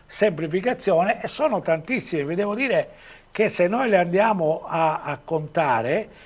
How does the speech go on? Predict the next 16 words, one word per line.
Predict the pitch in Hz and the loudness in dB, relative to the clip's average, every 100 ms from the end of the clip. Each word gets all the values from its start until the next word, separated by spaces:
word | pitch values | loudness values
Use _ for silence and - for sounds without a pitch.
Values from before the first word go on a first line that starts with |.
| - - | -20 -12
ci | - 269 | -6 0
sono | - 190 196 160 | 6 8 8 6
delle | 139 143 143 | 4 2 4
opere | 160 151 135 127 | 4 2 -2 -4
prioritarie, | - 147 151 185 208 170 165 196 | -4 -2 0 0 0 2 2 2
soprattutto | 135 151 156 | -2 -4 -4
per | 143 | -6
quanto | 156 139 | -6 -4
riguarda | 139 135 156 127 127 - - - - | -4 0 0 0 -6 -8 -16 -20 -16
la | 123 156 | -2 0
ferrovia, | - 170 156 196 165 156 160 190 - - - - | 4 4 4 2 2 2 2 2 -2 -20 -20 -6
eh, | 147 139 139 - | 0 2 0 -2
e, | 160 156 - | 2 2 4
e | 160 147 | 4 4
l'alta | 143 160 151 - 147 | 6 6 4 2 2
velocità | 143 139 131 139 127 123 - | 2 0 -2 -4 -4 -4 -4